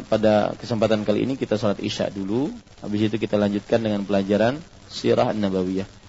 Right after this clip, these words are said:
Wallahu alam, wa sallallahu nabiyana Muhammad, walhamdulillahi rabbil alamin.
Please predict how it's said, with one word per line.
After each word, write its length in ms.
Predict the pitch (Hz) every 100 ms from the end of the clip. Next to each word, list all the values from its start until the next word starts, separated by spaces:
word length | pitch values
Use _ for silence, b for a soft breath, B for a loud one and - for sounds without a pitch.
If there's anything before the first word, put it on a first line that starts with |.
| -
Wallahu 320 | - 165 165 156
alam, 480 | 139 147 170 196
wa 180 | - 254
sallallahu 380 | - 147 123 123
nabiyana 300 | 113 113 113
Muhammad, 340 | 113 127 131 127
walhamdulillahi 720 | 110 104 113 107 101 98 104 98
rabbil 280 | 98 95 95
alamin. 360 | 95 95 95